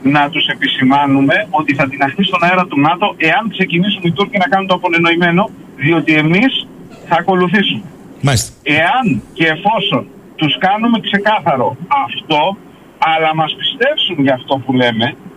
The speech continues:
Speaker 1: προσέξτε τι σας λέω, η αξιοπιστία απειλής, τότε δεν θα, τότε θα τους σταματήσουν οι ίδιοι τους Τούρκους. Εάν δεν είμαστε πιστικοί σε αυτό, τότε το νατο θα έρθει να σταματήσει μετά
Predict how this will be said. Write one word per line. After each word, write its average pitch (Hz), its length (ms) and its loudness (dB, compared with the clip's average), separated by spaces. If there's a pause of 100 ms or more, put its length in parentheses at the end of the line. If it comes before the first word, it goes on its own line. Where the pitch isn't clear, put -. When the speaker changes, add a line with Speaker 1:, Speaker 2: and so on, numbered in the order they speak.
(400)
Speaker 1:
προσέξτε 170 440 -2
τι 139 100 -6
σας 135 180 0
λέω, 131 340 2 (300)
η 143 180 0
αξιοπιστία 175 640 0
απειλής, 135 440 0 (300)
τότε 233 320 -2
δεν 233 320 0 (140)
θα, 156 260 0 (240)
τότε 196 240 0
θα 202 80 2
τους - 100 -4
σταματήσουν 170 500 -2
οι 185 120 0
ίδιοι 117 200 -8 (340)
τους - 140 -2
Τούρκους. - 320 -6 (280)
Εάν 175 360 2 (180)
δεν 277 200 2
είμαστε 226 400 2
πιστικοί - 480 -6 (120)
σε 151 80 2 (100)
αυτό, 170 400 -2 (380)
τότε 220 260 0
το 196 140 0
νατο 202 380 0
θα 165 80 2 (120)
έρθει 180 200 -4
να 196 100 0
σταματήσει 180 640 -2
μετά 190 220 0